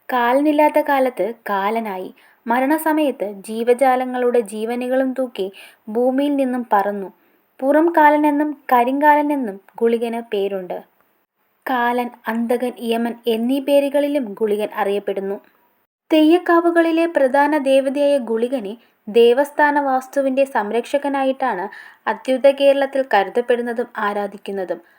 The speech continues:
കാവുകളുടെയും ദേവസ്ഥാനങ്ങളുടെയും ഒക്കെ മതിലിനു പുറത്ത്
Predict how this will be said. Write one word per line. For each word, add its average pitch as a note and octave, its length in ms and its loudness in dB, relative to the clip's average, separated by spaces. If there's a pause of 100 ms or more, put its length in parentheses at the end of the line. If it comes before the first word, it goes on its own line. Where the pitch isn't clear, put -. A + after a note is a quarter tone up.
(320)
കാവുകളുടെയും E4 920 2
ദേവസ്ഥാനങ്ങളുടെയും D4 1120 0
ഒക്കെ C#4 220 -4
മതിലിനു A#3+ 540 -4
പുറത്ത് G#3 480 -6